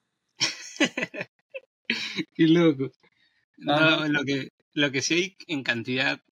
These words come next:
Speaker 1: y que, pues, se ve a cada rato acá, supongo que quizás allá también en México,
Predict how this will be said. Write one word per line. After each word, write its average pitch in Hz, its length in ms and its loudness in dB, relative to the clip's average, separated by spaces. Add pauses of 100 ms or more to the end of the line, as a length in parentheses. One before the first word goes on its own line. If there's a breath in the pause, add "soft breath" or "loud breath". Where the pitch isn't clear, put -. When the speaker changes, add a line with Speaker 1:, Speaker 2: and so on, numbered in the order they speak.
Speaker 1:
y 127 160 -10
que, 113 260 -10
pues, 123 160 -8
se - 200 -4
ve 127 120 0
a 135 120 2
cada 131 200 0
rato 127 320 -2
acá, 120 440 -2
supongo 156 380 0
que 120 220 -6 (260)
quizás 269 280 -2
allá 180 200 0
también 151 280 0
en 147 80 0
México, 147 380 -4